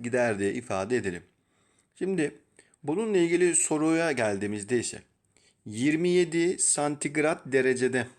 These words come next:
hemen yirmi yedi santigrat dereceyi Kelvin'e çevirmemiz gerekiyor. Gazlarda sıcaklık Kelvin cinsindendi. Mutlak sıcaklık iki yüz yetmiş üç ile topladım üç yüz Kelvin.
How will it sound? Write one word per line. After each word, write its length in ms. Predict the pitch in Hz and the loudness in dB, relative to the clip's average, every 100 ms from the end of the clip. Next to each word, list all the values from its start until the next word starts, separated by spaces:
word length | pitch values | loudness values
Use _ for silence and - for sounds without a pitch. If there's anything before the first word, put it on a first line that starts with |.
| _ _ - | _ _ -6
hemen 320 | 180 180 151 | -2 0 0
yirmi 320 | 143 143 147 | 2 2 0
yedi 160 | 151 156 | 0 0
santigrat 640 | 151 143 139 147 143 123 | 0 0 -2 -2 -2 2
dereceyi 540 | 123 120 107 131 139 | 2 2 0 -2 -2
Kelvin'e 520 | - - 151 131 127 123 | -4 -2 0 0 0 0
çevirmemiz 440 | 123 120 117 120 | 0 0 0 -2
gerekiyor. 560 | 113 104 - 104 131 147 - - _ | -2 -2 -4 -2 0 -2 -12 -20 _
Gazlarda 520 | 104 104 107 123 123 127 | 0 2 2 2 2 0
sıcaklık 560 | 120 123 123 139 135 | 2 0 0 -2 -4
Kelvin 400 | - 135 135 123 | 0 2 2 0
cinsindendi. 640 | 101 104 - 104 104 101 101 | -2 -4 -4 -4 -4 -4 -4
Mutlak 400 | 104 - 123 117 | -6 -6 -6 -6
sıcaklık 540 | 101 98 - 131 - | -4 -4 -6 -10 -10
iki 220 | 120 - | -10 -4
yüz 120 | 131 | -4
yetmiş 300 | 127 - - | -4 -8 -12
üç 120 | - 131 | -8 -8
ile 100 | - | -4
topladım 420 | 135 131 135 147 | -4 -2 -2 -2
üç 220 | 127 - | -6 -8
yüz 140 | 135 | -10
Kelvin. 360 | - 110 98 | -2 -2 -2